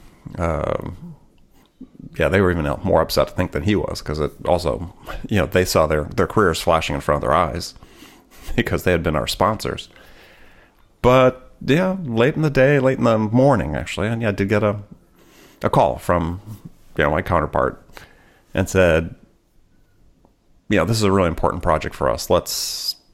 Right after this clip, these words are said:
let's talk. You know, we're not prepared to see it go away. We're not happy. <laughs> Believe us, we're not happy, but we're not s-, prepared to see it go away. Let's talk." So that, with that door open,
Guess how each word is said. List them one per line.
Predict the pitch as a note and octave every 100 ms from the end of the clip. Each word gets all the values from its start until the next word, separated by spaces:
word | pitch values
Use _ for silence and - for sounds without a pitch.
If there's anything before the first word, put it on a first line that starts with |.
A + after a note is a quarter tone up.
| _
let's | G2+ F2 -
talk. | - - - - - -
You | G2
know, | F2+
we're | D#2
not | F#2 -
prepared | F2 F2+ D2
to |
see | - B1
it | -
go | D#2
away. | A#1+ A#1 A#1+ E2+ -
We're | F#2+
not | F#2+
happy. | F#2+ D2 - - -
<laughs> | - -
Believe | - D3+ -
us, | F2+
we're | F2+
not | G2 F#2+
happy, | D2+ E2+
but | - E2+ -
we're |
not | F#2+ -
s-, | -
prepared | - F#2 D#2
to | E2+
see | F2
it | D#2
go | D#2
away. | F2+ E2+ - - - - - _ _ - - -
Let's | G#2+ F#2+ -
talk." | - G#1+ - - A2 - - -
So | - C3+
that, | A2
with | G2+
that | C3+ C#3
door | B2 G#2+
open, | C#2 D#2